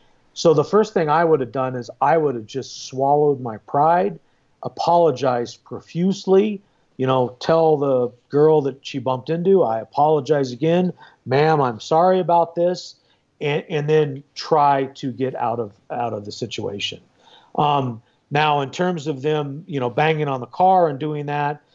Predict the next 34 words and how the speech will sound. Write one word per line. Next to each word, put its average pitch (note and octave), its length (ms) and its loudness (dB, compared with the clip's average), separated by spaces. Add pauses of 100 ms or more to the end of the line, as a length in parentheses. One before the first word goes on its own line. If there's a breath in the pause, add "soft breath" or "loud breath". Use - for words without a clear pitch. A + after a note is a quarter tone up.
(160)
that E3 160 4
was C#3+ 140 4
a C3 60 -4
different C3+ 340 -4
escalation. C#3+ 640 -4
I B2+ 100 -4
know C#3 200 0
the B2+ 80 2
wife C3 500 0 (340 soft breath)
had C3 140 0
mentioned C#3+ 360 0
to B2+ 60 0
the A#2+ 100 -2
husband C3+ 640 -2
numerous D3+ 400 2
times, C#3 360 0
I B2+ 60 2
think, C3 220 -4
to A#2+ 60 -10
call C3 220 0
nine B2 240 0
one A2 160 -4
one, D3+ 400 0 (400 loud breath)
which C3+ 320 2
I D#3 100 2
don't E3 240 2
believe D3 580 -2 (120)
the B2+ 100 -8
couple D#3 400 -4
in A#2 80 -14
the A2+ 60 -14
minivan A2+ 400 -10
ever G2+ 180 -12
did, G#2+ 380 -8